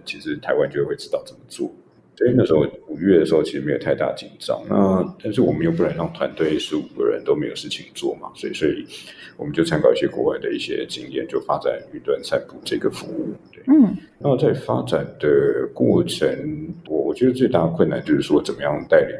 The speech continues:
Speaker 1: 团队能够去理解到新的服务，就是所谓的线上的体验的服务跟实体的服务的最大的差别是什么？不管是内容的设计、体验的设计，或者是目标客群，其实也变得不同。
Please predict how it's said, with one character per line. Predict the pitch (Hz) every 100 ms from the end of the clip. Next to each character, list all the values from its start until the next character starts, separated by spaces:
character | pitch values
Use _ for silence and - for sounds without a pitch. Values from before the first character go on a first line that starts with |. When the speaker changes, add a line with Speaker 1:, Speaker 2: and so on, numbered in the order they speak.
| -
Speaker 1:
团 | - - -
队 | - 67 65
能 | - -
够 | 73
去 | 71 - -
理 | 82 -
解 | - - - -
到 | 67 57 -
新 | - - 98 104 101
的 | - -
服 | - - -
务， | 82 - -
就 | -
是 | 76
所 | -
谓 | 73
的 | 71
线 | - 82
上 | - 82 -
的 |
体 | - - 73
验 | 73
的 | 64
服 | - -
务 | - -
跟 | -
实 | 107 - 76
体 | 71 -
的 | 65 -
服 | -
务 | - 60 -
的 | - -
最 | - -
大 | -
的 | -
差 | 143 135
别 | 156
是 | - -
什 | -
么？ | - - - _
不 | -
管 | 104 -
是 | - 160 147 69 -
内 | 85
容 | - -
的 | -
设 | - - 64
计、 | -
体 | - -
验 | 65
的 | -
设 | - 64
计， | - -
或 | 82
者 | -
是 | - -
目 | 87 82
标 | 76
客 | - 76
群， | - 71
其 | -
实 | - -
也 |
变 | - -
得 | -
不 | 110
同。 | -